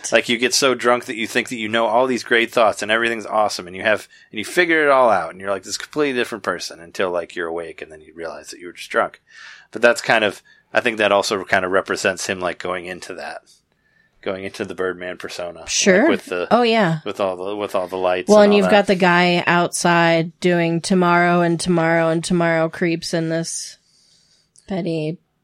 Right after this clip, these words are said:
Speaker 2: bass and
Speaker 1: The Mackers
Speaker 2: Yeah,
Speaker 1: line
Speaker 2: yeah.
Speaker 1: from Shakespeare?
Speaker 2: doing
Speaker 1: Yeah.
Speaker 2: that whole speech from Mackers.
Speaker 1: Mm-hmm.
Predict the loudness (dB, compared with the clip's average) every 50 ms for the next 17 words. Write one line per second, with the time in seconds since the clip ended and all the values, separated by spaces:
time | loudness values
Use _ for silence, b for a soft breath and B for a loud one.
0 | _ _ _ -4 -2 -2 -2 -2 -4 -6 -8 -10 -8 -6 -4 -4 -4 -2 0 -2
1 | 0 0 0 0 0 0 -2 -6 -8 -4 0 2 4 6 6 4 4 2 -2 -6
2 | -12 _ -4 0 0 2 2 0 0 0 -2 -2 -4 -4 -6 -6 -6 -6 -4 0
3 | 2 2 4 4 2 2 2 2 2 2 2 2 2 0 -2 -4 -6 -6 -2 0
4 | 0 0 0 -2 -2 -2 -2 0 0 0 -2 -2 -2 -4 -4 -4 -4 -6 -8 -12
5 | -14 -18 _ _ -20 -18 -16 -16 -18